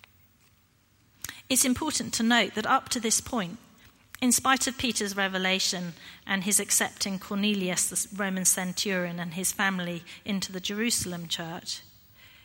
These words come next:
it had not been the general practice of the church to share their faith with Gentiles. You see, up to this point, the believers understood themselves to be Jewish,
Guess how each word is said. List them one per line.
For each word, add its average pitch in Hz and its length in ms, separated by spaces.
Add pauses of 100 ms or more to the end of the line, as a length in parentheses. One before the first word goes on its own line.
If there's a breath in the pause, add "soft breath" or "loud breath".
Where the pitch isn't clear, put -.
(120)
it 226 140
had 254 300
not 254 260
been 196 220
the 185 80
general 196 320
practice - 420
of 180 140
the 190 60
church 175 500 (100)
to - 80
share 202 300
their 202 160
faith 190 320
with 190 140
Gentiles. 180 680 (920 loud breath)
You 247 80
see, 269 120
up 285 200
to 294 100
this 269 180
point, 226 680 (420 loud breath)
the 220 80
believers 262 580
understood 214 460
themselves 196 440
to 254 60
be 233 120
Jewish, 220 600